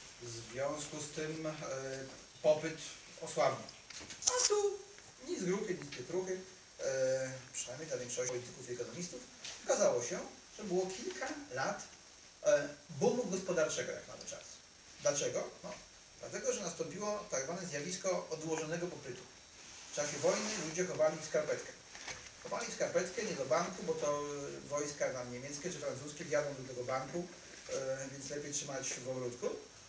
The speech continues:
E, a jak już wojna się skończyła, to ludzie zaczęli konsumować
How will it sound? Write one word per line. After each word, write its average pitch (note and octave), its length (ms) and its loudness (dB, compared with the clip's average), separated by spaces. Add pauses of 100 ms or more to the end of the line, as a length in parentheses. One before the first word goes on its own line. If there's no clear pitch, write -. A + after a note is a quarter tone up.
(360)
E, C#3 440 4
a D3 120 0
jak F3 320 4
już A3+ 240 2
wojna F#3+ 240 4
się E3 140 -2
skończyła, - 600 0 (440)
to C4+ 380 4
ludzie F#3 260 -4
zaczęli G3+ 300 -2
konsumować G3 800 -2